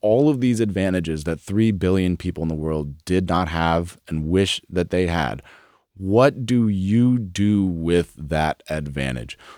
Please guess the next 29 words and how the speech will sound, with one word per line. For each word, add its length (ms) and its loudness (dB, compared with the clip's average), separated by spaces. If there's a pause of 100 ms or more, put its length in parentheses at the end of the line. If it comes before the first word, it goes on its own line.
Do 100 -6
you 160 2
just 320 0
keep 320 0
on 260 4
running 320 4
with 140 2
that 240 0
ball 400 6
and 160 0
say, 300 2
"I'm 180 2
gonna 200 0
get 180 2
as 140 0
far 420 4
away 300 6
from 200 2
them 220 2
as 120 -2
I 120 4
can"? 360 4
Or 120 4
do 100 0
you 80 2
stop 460 2
and 160 -4
say, 220 -2
"Hey, 420 2